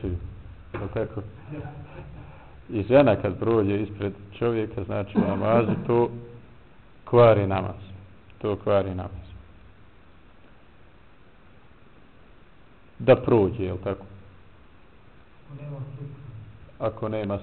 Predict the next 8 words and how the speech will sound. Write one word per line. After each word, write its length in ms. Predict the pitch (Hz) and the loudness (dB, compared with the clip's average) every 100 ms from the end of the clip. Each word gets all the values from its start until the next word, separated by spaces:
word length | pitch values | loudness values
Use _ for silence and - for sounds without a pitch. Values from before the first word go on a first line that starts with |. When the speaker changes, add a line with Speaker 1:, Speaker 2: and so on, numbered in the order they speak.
| - | -6
Speaker 1:
sutra. 260 | 101 - - - - - - - - | -8 -8 -18 -20 -20 -20 -20 -20 -8
Ili 200 | 117 110 | -2 -2
da 120 | 101 | -2
prođe 340 | 101 120 110 104 | -2 -2 0 -2
između 300 | 98 101 104 | -4 -6 -4
njega 240 | 110 110 | -4 0
i 80 | 104 | -2
sutre. 420 | 101 110 - - | -2 -4 -6 -10